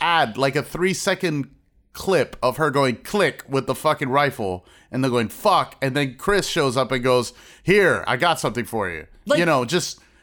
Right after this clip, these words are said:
Speaker 2: that was my whole
Speaker 1: just
Speaker 2: thing with the
Speaker 1: that.
Speaker 2: whole movie, is, like, if you just had a little bit more to establish some stuff, you could polish out a lot of this. Like, you don't need, ugh,
Speaker 1: See,
Speaker 2: I don't know.
Speaker 1: the, the,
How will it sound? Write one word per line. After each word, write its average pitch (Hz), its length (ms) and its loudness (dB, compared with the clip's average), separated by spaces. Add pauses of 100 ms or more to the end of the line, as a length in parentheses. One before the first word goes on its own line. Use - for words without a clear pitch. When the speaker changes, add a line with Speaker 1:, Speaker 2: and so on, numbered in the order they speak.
(120)
Speaker 2:
that 302 260 0
was 330 160 0
my 294 100 2
whole 285 100 2
Speaker 1:
just 302 140 4
Speaker 2:
thing 302 80 2
with 294 80 6
the - 80 4
Speaker 1:
that. 226 80 2
Speaker 2:
whole 254 160 4
movie, 233 540 2
is, 196 120 0
like, 220 200 0
if 208 120 -6
you 247 100 -2
just 277 180 -6
had 262 200 -2
a 170 100 2
little 254 560 -2
bit 240 240 0
more 208 480 2
to 185 160 0
establish 202 600 0
some 165 140 -4
stuff, 143 380 -4
you 226 300 -2
could - 360 0
polish 254 480 -2
out 202 220 2
a 139 60 2
lot 139 340 2
of 117 180 -8
this. 90 260 -10
Like, 156 140 -10
you 196 80 -2
don't 240 360 0
need, 156 680 -4 (880)
ugh, - 180 0
Speaker 1:
See, 190 340 -2
Speaker 2:
I 151 80 -6
don't 131 100 -8
know. 101 140 -14 (200)
Speaker 1:
the, 170 360 2
the, 139 260 -18